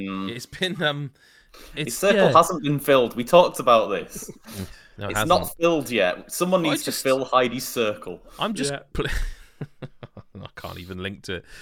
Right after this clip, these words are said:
Speaker 2: Speaking of filling circles, doesn't work. Uh, Lyle, you and I have been playing, um, a tactics game,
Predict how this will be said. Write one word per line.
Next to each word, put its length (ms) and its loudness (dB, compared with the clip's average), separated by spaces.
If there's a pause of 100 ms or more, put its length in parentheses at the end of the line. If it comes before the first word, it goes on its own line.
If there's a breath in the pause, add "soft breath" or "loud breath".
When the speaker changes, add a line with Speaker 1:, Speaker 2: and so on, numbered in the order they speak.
(360 loud breath)
Speaker 2:
Speaking 320 -6
of 80 -8
filling 240 -6
circles, 520 -4
doesn't 300 -8
work. 280 -4 (280 soft breath)
Uh, 220 -2
Lyle, 240 2
you 160 -2
and 100 -2
I 100 2
have 100 0
been 120 -4
playing, 400 0
um, 560 -6 (140)
a 60 -16
tactics 580 -6
game, 280 -2